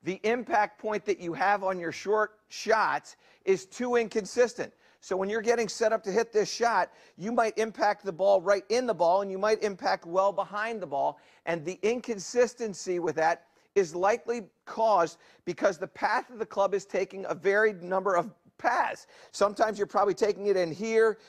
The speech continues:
and you're hitting back in here, and then it bounces up, and it kinda hits the ball. What I want you to do is this. Let's get, hey, Rut, give me an overhead shot here, if you would. Thank you. So what we've got is we've got a channel set up right here. What I want you to do is I want you to focus on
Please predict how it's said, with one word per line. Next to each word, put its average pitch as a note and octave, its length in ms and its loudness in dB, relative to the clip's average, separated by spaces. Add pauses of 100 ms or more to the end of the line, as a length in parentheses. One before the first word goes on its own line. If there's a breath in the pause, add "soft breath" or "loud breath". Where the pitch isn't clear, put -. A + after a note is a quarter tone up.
and E3 140 -6
you're E3 80 0
hitting G3 240 0
back F3 260 2
in D#3+ 140 -6
here, G#3+ 260 4
and F3 160 -2
then E3 80 2
it C3+ 80 -6
bounces F3+ 420 0
up, F#3 200 2
and E3 60 -2
it D3 60 -12
kinda E3+ 220 -2
hits E3+ 220 -10
the E3+ 80 -14
ball. F#3 320 0 (240 soft breath)
What E3 160 4
I F3+ 40 6
want G3 280 0
you A#3+ 40 -6
to A3+ 100 -6
do A3+ 180 4
is E3+ 160 0
this. F3+ 400 0 (360 soft breath)
Let's F3+ 160 0
get, A#3+ 180 2
hey, G3+ 120 4
Rut, F3 400 0
give F#3+ 140 -2
me A#3 80 2
an A3+ 60 2
overhead G#3+ 340 2
shot G3+ 300 0
here, A3 100 4
if A3 140 -4
you A3 80 -10
would. A#3 280 2 (1160)
Thank F3 220 -4
you. A3+ 220 -2 (260 soft breath)
So - 160 0
what G3+ 120 2
we've A#3 140 0
got A3 160 4
is F#3 100 -2
we've G3 100 -6
got F#3+ 140 4
a D#3+ 40 -2
channel G#3+ 420 -4
set E3 240 0
up D3 140 0
right C#3 100 2
here. C#3 140 2
What C#3 180 2
I F#3+ 60 6
want A3 260 -2
you A#3 80 -6
to G#3+ 80 0
do G3+ 420 4 (280 soft breath)
is E3+ 160 0
I G3 60 6
want G#3+ 220 2
you A3+ 60 -2
to G#3 80 4
focus A3+ 400 0
on G3 140 -2